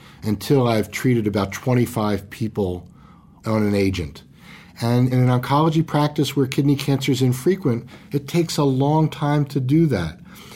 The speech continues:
So if a Brian Rainey says that, where he's seeing kidney cancer patients only, I'd ask the oncologist to be patient and understand how to manage the toxicity, because then they'll see the benefit.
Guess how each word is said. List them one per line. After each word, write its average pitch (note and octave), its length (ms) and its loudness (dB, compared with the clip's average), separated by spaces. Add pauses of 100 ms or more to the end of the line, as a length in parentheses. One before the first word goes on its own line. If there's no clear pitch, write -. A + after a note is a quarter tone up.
So C3+ 140 0
if B2 80 -2
a B2 60 4
Brian D#3 420 4
Rainey C#3+ 400 4
says G2+ 380 -2
that, A2 260 0
where A2 120 2
he's G#2 220 -2
seeing B2+ 460 2
kidney C#3 260 0
cancer B2+ 340 -2
patients A#2+ 480 -2
only, B2+ 460 2 (420)
I'd A#2 200 -2
ask C3+ 280 2
the C3+ 100 0
oncologist A#2+ 640 0
to A2 60 -4
be G#2+ 140 0
patient B2 640 -2
and A2 100 -2
understand A2+ 580 -2
how A2+ 120 0
to A2 60 0
manage A2 380 0
the G#2 100 -4
toxicity, A2 720 -4 (280)
because G#2 280 -4
then G#2 160 2
they'll G2+ 100 0
see G2 140 -4
the F2 100 -4
benefit. E2+ 420 -6